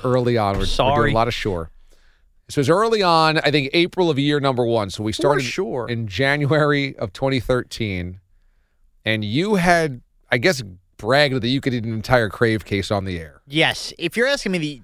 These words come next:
Speaker 2: the real true origins, I really don't remember because I, like the guy out of the stands, it was raise your hand, what can you do, what can you bring to the table to put this show on the map? I had eating.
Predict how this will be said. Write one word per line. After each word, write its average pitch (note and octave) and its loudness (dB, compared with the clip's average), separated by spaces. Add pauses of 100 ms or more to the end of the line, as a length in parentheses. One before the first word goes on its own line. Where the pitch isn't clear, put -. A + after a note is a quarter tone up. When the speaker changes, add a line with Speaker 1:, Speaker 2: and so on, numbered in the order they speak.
Speaker 2:
the D3 -12
real D#3+ -2
true D#3 -6
origins, C#3+ -6
I G3+ 2
really G#3+ 0
don't B2 -2
remember A#2+ -6
because A#2+ -8 (120)
I, G3+ 0 (600)
like G3 0
the G#3+ 0
guy F3 -2
out D#3 2
of C3+ -4
the C3+ -4
stands, G#2+ -4
it C#3+ -8
was C#3 -8
raise F#3+ -2
your A3 -4
hand, E3 -4
what D#3+ -4
can E3+ -6
you E3+ -6
do, C3+ -4
what B2+ -8
can E3+ -4
you D#3 -4
bring D3+ 0
to - -8
the C3+ -6
table C3 -4
to B2 -4
put - -4
this C3 -4
show B2+ -2
on A#2 -6
the A#2+ -6
map? C3+ -2 (760)
I D#3 6
had D#3 4
eating. B2 -6